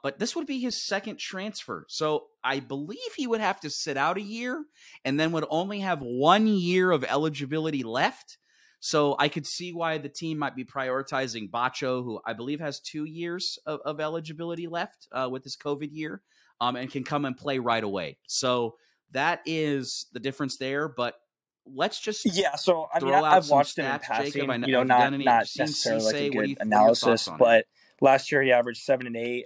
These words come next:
Speaker 2: uh, almost two blocks a game, which is, I think that's, like, in the ninety-seventh percentile. So obviously really long, great rim protector. Um, offensively in the half court, he was average. He was good in the pick and roll, but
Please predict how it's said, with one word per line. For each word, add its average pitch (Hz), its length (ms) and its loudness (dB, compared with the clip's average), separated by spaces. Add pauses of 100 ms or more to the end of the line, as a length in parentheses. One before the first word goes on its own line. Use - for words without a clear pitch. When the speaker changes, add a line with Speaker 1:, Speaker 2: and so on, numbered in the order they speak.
Speaker 2:
uh, 104 340 -2
almost 143 320 0
two 156 140 0
blocks 127 300 6
a 123 60 0
game, 113 340 -2
which 110 200 -2
is, 107 280 -2
I 120 80 4
think 120 160 -2
that's, 117 180 2
like, - 180 6
in 120 80 0
the 110 60 2
ninety-seventh 110 880 2
percentile. 117 540 4
So 110 180 4
obviously 117 580 2 (840)
really 143 280 6
long, 123 380 6
great 113 260 -2
rim 113 140 -2
protector. 110 600 2 (280)
Um, 107 480 4 (440)
offensively 147 720 4
in 135 60 2
the 127 100 2
half 127 260 4
court, 117 200 0
he 127 80 -2
was 113 220 -6
average. 117 720 2
He - 180 -2
was 139 140 2
good 156 180 6
in 147 80 0
the 139 60 2
pick 139 220 0
and 123 120 0
roll, 127 440 8 (520)
but 117 400 6